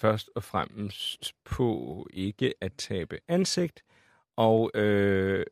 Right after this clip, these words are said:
han er en meget, meget presset mand. På sin højre side, der har han en masse russiske høge, der siger, "Nu skal de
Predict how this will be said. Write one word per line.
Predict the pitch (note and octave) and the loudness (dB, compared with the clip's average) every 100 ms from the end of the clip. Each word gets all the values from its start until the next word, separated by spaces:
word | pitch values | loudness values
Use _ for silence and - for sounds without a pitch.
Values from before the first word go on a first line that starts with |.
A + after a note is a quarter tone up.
| - | -10
han | - A2+ C#3 D3 - | -4 2 2 2 -2
er | A#2+ A2 | 0 0
en | G2+ | 4
meget, | A2 | 4
meget | G#2 | 4
presset | - D#2 G2 | 0 -4 -2
mand. | F#2 D2 - | -2 -4 -8
På | - | -6
sin | G#2+ A2 A2 | -2 -2 0
højre | A#2+ C#3+ D#3+ | 4 4 4
side, | - A#2 | 2 0
der | A#2 C3+ | 0 0
har | A#2+ F2 | 0 -2
han | A2+ | -2
en | G#2 | -2
masse | F#2+ G#2+ B2+ | 0 -2 -2
russiske | G#2 A2+ B2 G#2+ | -2 -4 -4 0
høge, | G#2 G#2 B2+ C3+ - - | 4 6 6 4 -2 -4
der | - | 0
siger, | G2+ A#2+ | 2 4
"Nu | B2 | 4
skal | - | 2
de | G2 | -2